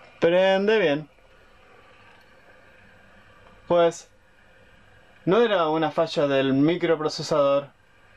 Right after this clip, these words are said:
no era una falla del, de la placa madre, sino que es el botón. Y bueno, le cambiás al cliente el cablecito de acá abajo, como te mostré,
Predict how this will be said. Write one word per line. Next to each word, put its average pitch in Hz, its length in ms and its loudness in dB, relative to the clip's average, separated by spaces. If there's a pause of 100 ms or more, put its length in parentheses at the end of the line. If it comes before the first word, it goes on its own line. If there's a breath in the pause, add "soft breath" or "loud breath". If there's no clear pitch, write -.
(240 soft breath)
no 147 100 2
era 160 220 0
una 139 160 -4
falla 156 460 -2
del, 117 720 -4 (1200 loud breath)
de 165 60 -2
la 165 120 2
placa 185 260 -2
madre, 143 400 -2 (600)
sino 180 320 -2
que 170 80 -2
es 156 100 -6
el 147 80 -4
botón. 151 460 -2 (180)
Y 151 80 -4
bueno, 165 380 0
le 123 120 0
cambiás 160 360 -2
al 160 160 -2
cliente 185 560 -2 (1500 loud breath)
el 143 260 0
cablecito 170 600 0
de 160 80 2
acá 170 160 0
abajo, 214 420 -2
como 139 240 0
te 151 100 -4
mostré, 220 440 0